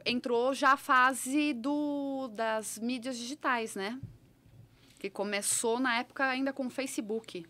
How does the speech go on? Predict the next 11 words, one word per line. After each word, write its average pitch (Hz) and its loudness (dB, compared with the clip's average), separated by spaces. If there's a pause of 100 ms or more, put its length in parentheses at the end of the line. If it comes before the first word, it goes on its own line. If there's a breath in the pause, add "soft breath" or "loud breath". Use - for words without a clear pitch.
(100)
E 190 -8
a 185 0
gente 185 -10
foi 196 -2
pra 220 -4
fazer 220 -6
esse 220 -10
gerenciamento 220 -6
de 226 -6
mídia. 190 -6 (680 soft breath)
Então, 170 -6